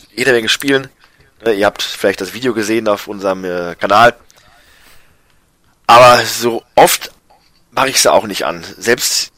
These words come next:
die Spiele, die ich mir zu letzter Zeit so zugelegt habe, wie Super Metroid oder so. Aber mit dem Super N E S Mini ist es nochmal eine andere Sache. Du machst den Fernseher an, es ist noch einfacher, es sieht einfach, das Sp-, die Sp-, die Speicherfunktion ist einfach praktischer, äh,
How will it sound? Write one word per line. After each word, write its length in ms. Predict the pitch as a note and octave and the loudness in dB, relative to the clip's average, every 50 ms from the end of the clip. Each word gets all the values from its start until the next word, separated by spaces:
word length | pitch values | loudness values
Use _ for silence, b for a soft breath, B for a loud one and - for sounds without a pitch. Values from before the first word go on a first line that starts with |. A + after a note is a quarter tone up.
| _ | _
die 40 | - | -6
Spiele, 240 | - - C#3 B2 A#2+ | -6 -6 -4 -8 -8
die 60 | G#2+ | -8
ich 120 | A#2 - - | -8 -6 -4
mir 140 | A2+ G#2 - | -6 -6 -4
zu 120 | - - | -4 -2
letzter 240 | A2 G#2+ - A#2 G#2+ | -2 -2 -2 -2 -4
Zeit 260 | - G2 F2+ F#2+ - | -2 -2 -2 -2 -2
so 100 | - F#2 | -8 -14
zugelegt 440 | E2+ - - G2+ F#2 F#2 F#2+ - - | -14 -14 -12 -10 -8 -8 -8 -6 -6
habe, 200 | G2+ F2+ F2 F2 | -6 -6 -6 -8
wie 160 | F2+ F#2+ F#2 | -14 -14 -14
Super 200 | - - G#2+ - | -14 -16 -18 -18
Metroid 440 | F#2+ F#2 G2 - - - G2+ F#2 F2+ | -18 -16 -12 -8 -2 0 0 0 0
oder 200 | F#2 F#2 F#2 F#2 | 0 0 -2 -2
so. 180 | F#2 G2 F#2 - B B B B B B B B B B B _ _ _ _ _ _ | 0 -2 -4 -4 B B B B B B B B B B B _ _ _ _ _ _
Aber 180 | A2+ A#2 A#2 A#2 | 2 2 2 2
mit 160 | A#2+ - - | 0 -4 -4
dem 240 | A#2+ A2 G#2 G2+ - _ _ | -4 -4 -4 -8 -12 _ _
Super 260 | _ F3+ - - - | _ -18 -2 0 0
N 100 | A2 G2 | 2 2
E 60 | F2+ | 0
S 160 | - F#2 - - | -4 -4 -4 -6
Mini 320 | C3+ F#3 G3 A2+ E2+ D2+ - - _ _ _ _ _ _ | -8 -8 -8 -8 -10 -10 -14 -20 _ _ _ _ _ _
ist 100 | - B2+ | -14 -12
es 80 | C#3 C3 | -10 -10
nochmal 180 | C#3+ C3+ C3+ C3 | -4 -2 0 0
eine 80 | - - | 2 0
andere 200 | - C#3 G2+ F#2 | 0 -2 -2 -4
Sache. 300 | E2+ F2 - G2 F#2+ E2+ - _ | -4 -4 -4 -6 -10 -10 -10 _
Du 80 | G#2+ G#2 | -8 -4
machst 280 | G#2+ A2+ - - - | -2 -2 -2 -4 -6
den 100 | - A2+ | -6 -6
Fernseher 360 | - C#3 C3 C#3+ C#3 C#3 A2+ | -2 -2 -2 -2 0 0 0
an, 200 | A2+ B2 C3 B2+ A#2+ | 0 0 0 -4 -8
es 160 | A#2 A2 - | -8 -8 -6
ist 120 | B2 A2+ | -6 -2
noch 160 | B2+ C#3 D3+ - | 0 0 0 2
einfacher, 380 | E2 A#2 B2 - C3 A2+ A2 F2+ | 0 -2 2 0 2 2 2 0
es 180 | G#2+ - - | 0 -4 -8
sieht 120 | - - - | -10 -6 -6
einfach, 240 | G#2+ G#2 - G2 G2+ A2 _ _ _ _ _ _ _ _ _ _ _ _ _ _ _ _ _ _ _ G2+ _ _ | -6 -4 -4 -8 -8 -10 _ _ _ _ _ _ _ _ _ _ _ _ _ _ _ _ _ _ _ -20 _ _
das 140 | - A#2 - - | -4 -4 -4 -4
Sp-, 160 | - A2 - | -6 -8 -8
die 80 | - | -6
Sp-, 160 | - - - - - | -6 -6 -6 -10 -10
die 80 | A2 | -8
Speicherfunktion 640 | G#2 - - B2+ C#3 C#3 A#2+ B2 A#2+ - C3+ A#2+ A#2+ | -6 -2 0 0 0 0 -4 -4 -6 -6 -6 -4 -4
ist 220 | A#2+ A2+ - - - | -4 -6 -6 -6 -6
einfach 220 | G#2+ G#2 A#2 G2+ - _ | -6 -6 -6 -8 -8 _
praktischer, 600 | - - A#2+ - - B2+ - - B2 A2+ G#2+ - B B B B B B B B B B B B B _ _ _ - | -10 -8 -8 -8 -8 -8 -4 0 0 0 -2 -2 B B B B B B B B B B B B B _ _ _ -10
äh, 60 | G#2 | -6